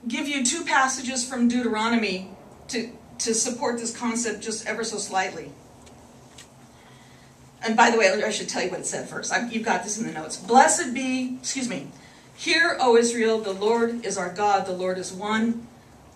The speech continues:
followed by, "Blessed be the name of his glorious kingdom forever and ever." In English, it works out a little bit better with, "Blessed is he whose glorious kingdom is forever and ever."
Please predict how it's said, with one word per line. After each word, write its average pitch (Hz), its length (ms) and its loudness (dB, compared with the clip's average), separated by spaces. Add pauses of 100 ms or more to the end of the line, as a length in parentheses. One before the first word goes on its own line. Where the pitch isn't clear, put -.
followed 285 600 4
by, 208 580 6 (380)
"Blessed 285 540 4
be 254 440 2 (380)
the 226 140 4
name 220 400 6
of 214 140 4
his 208 300 0
glorious 208 520 0
kingdom 233 560 0
forever 202 460 0
and 185 120 -2
ever." 233 440 2 (500)
In 233 140 2
English, 247 320 6
it 226 80 0
works 226 240 0
out 214 180 2
a - 20 -4
little 220 200 4
bit 214 160 -6
better 202 260 4
with, 190 300 -4 (320)
"Blessed 269 340 4
is 233 200 2
he 240 500 2 (400)
whose 262 280 -2
glorious 240 560 4
kingdom 226 460 0
is 202 180 -4
forever 208 520 -4
and 185 100 -2
ever." 208 400 0